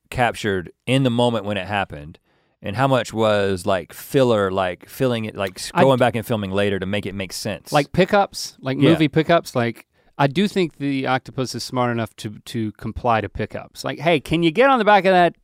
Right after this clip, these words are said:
Speaker 2: pajama shark again?" And y-, you know, it's like, we kinda,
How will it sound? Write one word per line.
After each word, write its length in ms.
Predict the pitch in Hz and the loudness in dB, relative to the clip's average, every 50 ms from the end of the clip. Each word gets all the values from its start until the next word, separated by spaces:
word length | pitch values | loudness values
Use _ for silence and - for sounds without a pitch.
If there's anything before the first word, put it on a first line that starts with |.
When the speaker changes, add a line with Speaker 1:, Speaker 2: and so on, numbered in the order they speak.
| _ _ _ _ _ _ _ _ _ _ | _ _ _ _ _ _ _ _ _ _
Speaker 2:
pajama 360 | - 135 143 170 165 165 156 | -4 0 2 2 2 2 2
shark 280 | - 180 165 165 156 | 4 4 4 4 4
again?" 460 | 143 156 139 151 156 156 151 156 151 151 | 2 -2 0 0 2 2 4 2 2 2
And 240 | 127 107 107 107 - _ - _ - | 0 -2 -2 -6 -10 _ -20 _ -12
y-, 60 | 185 | -10
you 300 | 165 151 - - 190 190 | -10 -10 -8 -4 -2 0
know, 220 | 156 123 113 113 | 2 2 2 2
it's 140 | 117 123 - | 0 -2 -4
like, 120 | 143 135 131 - - _ _ _ _ _ _ _ _ _ _ | -4 -6 -6 -8 -12 _ _ _ _ _ _ _ _ _ _
we 80 | - 151 | -10 -6
kinda, 320 | - 220 233 220 202 170 | -2 -2 0 2 0 0